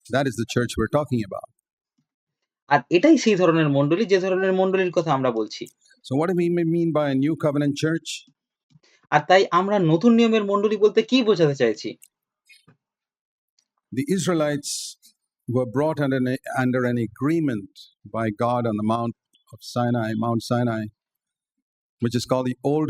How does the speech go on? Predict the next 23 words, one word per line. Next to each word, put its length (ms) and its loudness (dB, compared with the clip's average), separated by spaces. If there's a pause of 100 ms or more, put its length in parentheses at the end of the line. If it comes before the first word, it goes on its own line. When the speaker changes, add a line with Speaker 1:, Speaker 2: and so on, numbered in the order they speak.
Speaker 1:
Covenant. 400 -4 (120)
There 160 -2
was 100 -8 (840)
Speaker 2:
ইসরায়েলীয়দেরকে 840 4 (500)
সিনাই 380 2
পর্বতের 420 2
মধ্যে 240 0 (160)
একটা 160 -6 (120)
চুক্তির 400 -2
মধ্যে 260 0
আনা 140 2
হয়েছিল, 260 -2 (120)
যেটাকে 340 2
পুরাতন 360 4
নিয়ম 200 2
বলে 160 6
আমরা 200 2
জানি। 140 -4 (120)
Speaker 1:
Certain 200 -2 (100)
principles 580 -2
and 60 0 (140)
rules 320 -2 (120)
and 100 -4